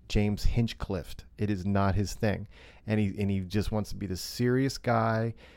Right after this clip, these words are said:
who every once in a while has a little bubble of personality comes out, but I don't think he's a guy who wants to get sent to Phoenix and Saint Louis and all over the country and s-, put in a micro-, in front of a microphone and someone says, "Be funny," and he's gotta do that all day long.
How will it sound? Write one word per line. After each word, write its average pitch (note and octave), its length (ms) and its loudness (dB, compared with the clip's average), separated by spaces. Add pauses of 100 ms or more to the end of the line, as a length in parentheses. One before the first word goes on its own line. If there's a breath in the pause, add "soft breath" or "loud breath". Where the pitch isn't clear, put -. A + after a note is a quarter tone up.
(140)
who G2 260 -2
every A2 220 2
once A2 240 0
in A#2 60 -2
a - 20 2
while A2 160 4
has G#2 180 2
a A2 40 0
little A2 220 2
bubble G#2+ 460 2
of G2 100 -4
personality G#2+ 560 2
comes G2 240 -2
out, G2 180 0
but G2 120 -2
I G2 140 -4
don't A#2 180 -6
think A#2 160 -4
he's A2 160 -4
a A2+ 60 -4
guy G#2+ 200 4
who G2 100 4
wants G#2 300 2
to - 60 -10
get G#2 160 -4
sent G2+ 300 -4
to G2 60 -6
Phoenix G2+ 600 -4
and G2 120 -8
Saint G2+ 360 -6
Louis A2+ 480 2 (400 loud breath)
and A2+ 100 -8
all C3+ 240 4
over A#2+ 140 4
the A#2 80 2
country A#2+ 560 2
and F#2+ 200 0
s-, - 80 -14
put C#3+ 240 2
in C3+ 60 0
a B2 40 -2
micro-, B2+ 360 0
in A2+ 80 0
front A#2+ 200 0
of A2 60 -2
a A2 60 2
microphone G#2+ 540 2
and G2+ 100 2
someone A2+ 220 4
says, F#2+ 220 -2
"Be - 260 4
funny," A2 560 2 (100)
and G#2+ 100 -2
he's G#2 120 -2
gotta A2 180 4
do G#2+ 220 2
that F#2 240 4
all G2 240 2
day G2 140 2
long. F#2 280 -4